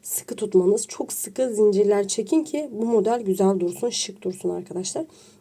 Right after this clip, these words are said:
Umarım sizlere anlatabilmişimdir. Beğen ve yorumlarınızı eksik etmezseniz çok sevinirim. Alt kısımda abone olmayı, bildirim zilini aktif hale getirmeyi unutmayın arkadaşlar. Instagram adresim oya dünyası yetmiş dört. Oradan da bana ulaşabilirsiniz.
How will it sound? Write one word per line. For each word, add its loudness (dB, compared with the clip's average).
Umarım 2
sizlere 0
anlatabilmişimdir. 2
Beğen 0
ve 4
yorumlarınızı 2
eksik -6
etmezseniz -6
çok -8
sevinirim. 2
Alt -2
kısımda 0
abone 2
olmayı, 0
bildirim -4
zilini -2
aktif -4
hale 0
getirmeyi 2
unutmayın 2
arkadaşlar. 0
Instagram 2
adresim -2
oya 4
dünyası 4
yetmiş -8
dört. -4
Oradan 0
da -2
bana -2
ulaşabilirsiniz. 0